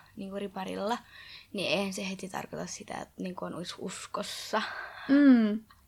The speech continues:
Speaker 2: niin. Joo, ja sitten siis mä ehkä niin kuin myös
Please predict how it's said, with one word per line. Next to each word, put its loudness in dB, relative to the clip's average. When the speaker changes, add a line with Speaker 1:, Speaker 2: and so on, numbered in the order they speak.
Speaker 2:
niin. 4
Joo, 12
ja 4
sitten 4
siis -2
mä 8
ehkä 4
niin 8
kuin 0
myös 2